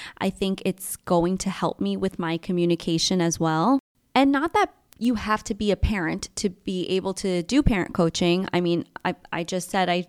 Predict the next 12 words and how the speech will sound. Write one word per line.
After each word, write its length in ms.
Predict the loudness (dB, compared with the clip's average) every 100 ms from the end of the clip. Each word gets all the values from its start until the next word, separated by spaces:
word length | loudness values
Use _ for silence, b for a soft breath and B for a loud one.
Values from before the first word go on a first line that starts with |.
| -4
been 140 | -2 0
doing 240 | 0 0
this 200 | -2 -2
for 160 | -2 -2
six 400 | -2 -4 -2 0
years 340 | 2 0 -2 B B B
before 340 | -6 -2 2
I 60 | 2
even 260 | 2 2 2
had 300 | 2 2 2
my 160 | 0
daughter, 560 | 2 2 4 2 2